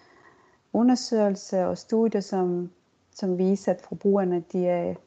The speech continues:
mere klar, og de vil have mere bæredygtighed, og, øh, og de vil have mere transparens, men samtidig, de plejer at gøre det samme, de plejer at gøre. Selv de cirkulære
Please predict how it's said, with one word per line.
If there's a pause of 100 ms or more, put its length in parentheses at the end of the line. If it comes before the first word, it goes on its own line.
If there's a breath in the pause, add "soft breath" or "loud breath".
(160)
mere
klar,
og
de
vil
have
mere
bæredygtighed,
og,
øh, (1160 loud breath)
og
de
vil
have
mere (120)
transparens, (120)
men
samtidig, (340)
de
plejer
at
gøre
det
samme,
de
plejer
at
gøre. (640)
Selv
de
cirkulære